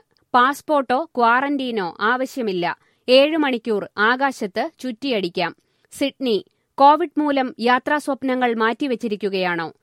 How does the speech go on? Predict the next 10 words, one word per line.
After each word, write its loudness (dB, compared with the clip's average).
എയർപോർട്ടിലെ 0
ഷോപ്പിംഗും -2
വിമാനത്തിലിരുന്നുള്ള 0
ആകാശക്കാഴ്ചകളും 0
മിസ് -6
ചെയ്യുന്നുണ്ടോ? -2
ഇനി -2
വിഷമിക്കേണ്ട. -2
ഓസ്ട്രേലിയൻ 2
വിമാനക്കമ്പനിയായ -2